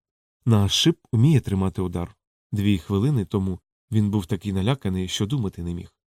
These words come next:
Тепер він уже ображає нас і безсумнівно шукає вихід з цієї ситуації». «Я не розумію, чому ви й далі називаєте мене шипом», — сказав Лок. «Все ти добре розумієш», — відповів сірий король.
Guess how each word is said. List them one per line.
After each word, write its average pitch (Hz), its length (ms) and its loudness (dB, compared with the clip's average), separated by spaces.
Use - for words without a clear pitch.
Тепер 175 300 2
він 175 140 4
уже 170 180 2
ображає 123 560 0
нас 104 280 -4
і 185 80 -2
безсумнівно 135 640 0
шукає 147 360 0
вихід 131 300 -2
з - 80 -10
цієї 101 300 -2
ситуації». - 680 -10
«Я 202 140 6
не 190 100 6
розумію, 180 420 4
чому 160 240 2
ви 151 100 4
й 147 40 4
далі 165 220 2
називаєте 139 500 2
мене 143 200 2
шипом», — - 480 -2
сказав 107 360 -2
Лок. 85 340 -8
«Все - 200 2
ти 190 120 2
добре 110 320 4
розумієш», — 90 720 -6
відповів 135 400 4
сірий 113 280 4
король. 90 300 -6